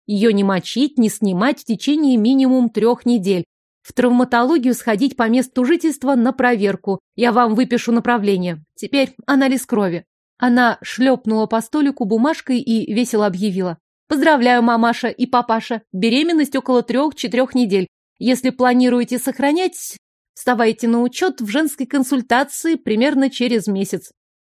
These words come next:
«Я не папаша», на автомате возразил Илья, сидя с ошарашенным видом,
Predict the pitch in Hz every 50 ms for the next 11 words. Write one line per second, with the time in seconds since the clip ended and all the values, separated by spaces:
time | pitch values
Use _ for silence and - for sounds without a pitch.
0 | _ - - 80 135 143 165 185 175 170 165 160 160 160 165 165 170 170 - 180
1 | 185 180 - 208 175 156 - - - 175 - _ _ _ - 196 208 202 196 -
2 | - 208 214 214 208 196 - 208 180 202 185 208 214 214 180 220 208 202 214 220
3 | 208 214 269 269 240 - - 247 240 190 202 190 - _ _ _ - - 233 220
4 | - - 226 208 214 226 220 220 - 226 220 226 240 240 214 220 214 170 180 175
5 | 170 170